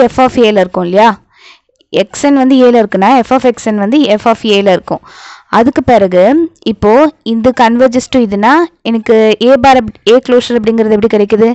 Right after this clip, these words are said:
இங்க இருக்கிறதுக்கு அப்படியே நான் பார் போடுறேன். அதே மாதிரி, this F of X N tends to F of X-னா, எனக்கு, ம், இது, இது வந்து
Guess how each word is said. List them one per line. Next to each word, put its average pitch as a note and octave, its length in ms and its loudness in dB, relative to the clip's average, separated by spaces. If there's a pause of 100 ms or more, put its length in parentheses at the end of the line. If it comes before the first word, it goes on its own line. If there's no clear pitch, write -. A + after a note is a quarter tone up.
(380)
இங்க A3+ 280 0
இருக்கிறதுக்கு B3+ 460 0
அப்படியே A#3+ 240 -2
நான் A#3 220 0
பார் G3+ 240 2
போடுறேன். F3+ 280 -2
அதே G#3 240 2
மாதிரி, B3 480 2 (400)
this C4 220 -2
F A#3 160 2
of C4+ 160 2
X B3+ 220 0
N C4+ 240 -2
tends A3 260 -2
to B3 220 2
F - 100 -4
of G#3+ 180 2
X-னா, F#3 440 -2 (580)
எனக்கு, A3 540 2
ம், G#3+ 200 -6 (280)
இது, B3+ 160 2 (120)
இது B3+ 160 0
வந்து C#4 140 2